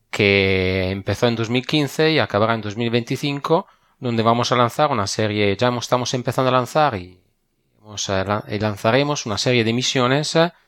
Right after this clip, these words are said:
para, para conocer mejor el cosmos. Y vamos, yo, <laughs> yo soy ingeniero aeroespacial porque quería ser físico, pero, eh,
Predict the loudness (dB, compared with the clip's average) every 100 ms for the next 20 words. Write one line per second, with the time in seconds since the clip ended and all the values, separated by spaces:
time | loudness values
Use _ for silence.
0 | _ _ _ _ _ -8 0 0 2 2
1 | 2 2 2 2 2 0 -2 -2 0 2
2 | 0 -2 -4 -8 -12 -12 -6 -6 0 0
3 | 0 -2 0 0 2 0 -4 -2 -2 -4
4 | _ _ _ _ _ _ _ _ _ _
5 | 0 2 4 4 4 4 2 0 -2 0
6 | 2 4 2 0 -2 0 2 2 2 0
7 | 2 2 0 0 2 4 4 2 2 0
8 | 0 0 2 0 -2 -4 -6 -4 0 2
9 | 0 0 0 0 0 -4 -4 -4 -2 -2
10 | 0 0 0 0 -4 -14 _ _ _ _
11 | -2 0 2 2 0 -4 -10